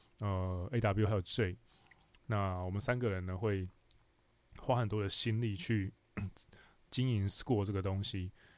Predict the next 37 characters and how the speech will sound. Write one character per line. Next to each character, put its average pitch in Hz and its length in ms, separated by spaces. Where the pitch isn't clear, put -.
因 120 80
为 113 200
像 123 220
目 135 160
前 95 460
为 135 120
了 113 60
经 117 160
营 110 100
这 110 60
个 107 100
东 104 200
西， 104 180
我 95 80
们 95 120
三 107 200
个 95 220
其 - 240
他 107 160
全 98 200
部 104 200
的 92 120
线 110 160
上 104 160
课 107 160
程， 92 240
或， 127 260
又 123 160
或 113 160
者 101 40
是 110 180
说 98 440
盈 127 220
利 147 180
的 92 560
商 123 280
品 92 220